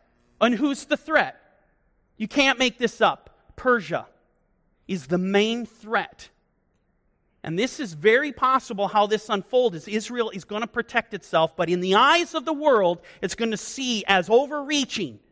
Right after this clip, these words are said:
acting out of character, too much to handle, and the U N is gonna come in, and the Security Council is gonna come in, and they're gonna force the divide of Jerusalem. It's coming.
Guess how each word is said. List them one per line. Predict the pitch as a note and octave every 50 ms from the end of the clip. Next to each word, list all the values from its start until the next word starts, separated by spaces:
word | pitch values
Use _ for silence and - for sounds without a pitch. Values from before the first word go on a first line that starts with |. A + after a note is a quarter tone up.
| _ _ _ _ _ _ _ _ _ _ _ _ _ _ -
acting | A3 A#3+ C#4 C#4 - - C#4 B3 G#3+ G3+ -
out | B3 C4 C#4+ D4
of | D4 C4+
character, | - - - B3 G#3 F#3 E3 - - E3+ D3 C3 - _ _ _ _ _ _ _
too | - - D#4+ E4+
much | F4 E4+ D#4 D4+ - -
to | - C4+
handle, | A3+ A#3+ A#3 A3+ G#3 F#3+ F3+ E3+ D#3+ - - - _ _ -
and | D#3+ F3 F3
the |
U | E3+ F3 B3+ D#4+ D#4+ C#4
N | B3+ A3
is | G#3+ G3+ -
gonna | G#3 G3+ G#3 G3+
come | G#3 - A#3+ G#3+ G3+ G#3+ G#3
in, | F#3+ D3+ C3 A2+ A2 - _ _ _ _ _ _ _ _ _ -
and | E3 F3
the | E3+
Security | - - A3 - - B3+ A#3+ A#3 G#3
Council | F#3+ - G3+ F#3+ F3 - - F3+
is | D3+ -
gonna | F#3 F3 D#3+
come | - - - F#3+ F3+
in, | F3+ E3 C3+ C3+ - - - -
and | - D#3
they're | D#3
gonna | D#3+ F3 E3 D#3
force | - - - - - C4+ B3 F#3 D#3 - - - -
the | D#3+ D#3
divide | C#3+ E3 D3 C#3 F3+ G3+ G3 D3 C3 B2 A#2 A#2 - _ _ _ _ _ _ _ _
of | - C#3 C#3+
Jerusalem. | C#3+ D3 C#3 D#3 D#3+ - - D3+ C#3+ D3 C#3 C3+ B2+ A2+ G#2+ A2 _ _ _ _ _ _ _ _ _ _ _ _ _ _ _ _ _ _ _ _ _ _ _ _ -
It's | D#3 - -
coming. | - F#3+ F#3+ F#3 D3+ A2+